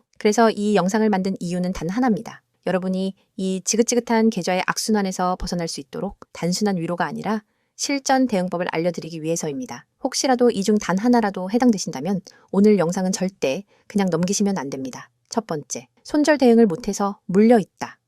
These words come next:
많은 분들이 손절을 못합니다. 이유는 간단합니다. 사람은 손실을 확정짓는 행위 자체를 두려워하거든요.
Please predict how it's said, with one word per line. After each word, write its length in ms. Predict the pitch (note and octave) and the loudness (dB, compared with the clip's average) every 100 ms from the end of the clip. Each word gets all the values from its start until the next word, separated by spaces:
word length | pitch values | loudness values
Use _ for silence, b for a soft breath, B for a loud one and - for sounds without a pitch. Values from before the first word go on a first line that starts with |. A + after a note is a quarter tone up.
| _ | _
많은 340 | F3 F3 G#3+ | 4 6 6
분들이 240 | G#3+ G3+ G3 | 4 2 0
손절을 340 | - A3+ A3 | 2 2 2
못합니다. 580 | E3 - D#3+ B2+ B2+ - _ - | -2 -8 -12 -10 -12 -16 _ -8
이유는 300 | F3 F#3+ G3 | -2 0 -2
간단합니다. 760 | F3 F3+ F3 D3+ C3+ C#3+ G3 _ | -2 -2 -2 -4 -4 -6 -8 _
사람은 380 | - C#4+ C#4 D4 | 0 0 0 -2
손실을 520 | F4 E4 D#4 C#4 C#4 | -2 -2 -2 -2 0
확정짓는 480 | - D#4 D4 C4+ C#4 | 0 -2 -2 -4 -2
행위 240 | F4+ F4+ | -2 -2
자체를 400 | G#3+ - A#3 G#3 | -4 -4 -2 -2
두려워하거든요. 720 | - F#3+ E3 F3+ E3 C#3 A3 | 0 0 0 -2 -8 -6 -8